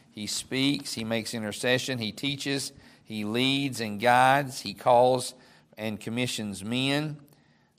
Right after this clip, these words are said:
Um, and then the personal treatment received by the Holy Spirit.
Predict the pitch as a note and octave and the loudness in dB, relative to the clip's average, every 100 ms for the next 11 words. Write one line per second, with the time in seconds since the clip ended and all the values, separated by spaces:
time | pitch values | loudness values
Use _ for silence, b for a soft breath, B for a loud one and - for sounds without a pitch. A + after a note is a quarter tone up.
0 | _ G2+ G2 F#2 F#2 F2+ G2 - G#2 G2+ | _ 4 4 4 2 -2 -12 -12 -10 -4
1 | A#2+ A#2+ A2+ A2 - C3 B2+ A#2 A2 - | -2 0 0 -4 0 0 0 -2 -6 -2
2 | D#3+ C#3 B2 G#2 A2 - B2 C3 A#2+ G#2+ | -2 -2 -6 -6 -6 -6 -2 0 0 -2
3 | G2+ B2+ D3 D3+ A#2 G#2+ G#2 - - G2 | 4 8 10 8 6 2 0 -4 -8 -4
4 | G2 D#2+ - | -2 -2 -6